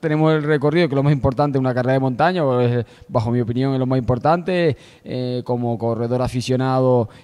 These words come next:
eh, y como amigos que tengo de corredores, siempre lo que buscamos son recorridos que no impacten en la naturaleza, porque nos encanta la naturaleza y por eso estamos metidos en este deporte.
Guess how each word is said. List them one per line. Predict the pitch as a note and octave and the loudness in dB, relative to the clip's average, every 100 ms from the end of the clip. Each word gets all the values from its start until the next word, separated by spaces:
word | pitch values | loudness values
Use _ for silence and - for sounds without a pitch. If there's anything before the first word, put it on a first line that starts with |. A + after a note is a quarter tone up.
| - | -12
eh, | - B2+ B2 A#2+ A#2+ | -4 -2 -2 -2 -4
y | A#2 | -4
como | A#2 A#2 | -4 -4
amigos | A2+ B2+ A#2+ | -2 -2 -2
que | |
tengo | A#2+ B2 | -2 0
de | B2 | 0
corredores, | A#2 A#2+ C3+ C3+ A2 | 0 0 2 0 -2
siempre | B2 C3 | -2 0
lo | B2+ | 0
que | |
buscamos | B2 A#2+ B2+ C3 | 0 -2 -2 0
son | B2+ B2 | -2 -2
recorridos | B2 A#2+ A2+ B2+ B2 | -4 -4 -2 0 -2
que | B2 | -2
no | B2 | -4
impacten | A#2+ C3+ E3 F3 G#3 | -2 0 -2 -2 -6
en | F#3+ | -4
la | D3 | -2
naturaleza, | B2+ A#2+ B2+ D#3 | -2 -2 -2 -2
porque | D#3+ B2 | -2 -2
nos | A2+ | -2
encanta | G#2+ A#2+ B2+ B2+ | -2 -2 0 0
la | B2+ | -2
naturaleza | B2 A#2+ B2 D3 C#3+ | -2 -2 -2 -2 -4
y | |
por | A2+ | -6
eso | A2+ | -6
estamos | B2 B2 | -4 -4
metidos | B2 A#2 B2+ | -4 -8 -10
en | |
este | B2 B2+ | -10 -10
deporte. | B2 D3 E3+ A3 | -8 -8 -10 -14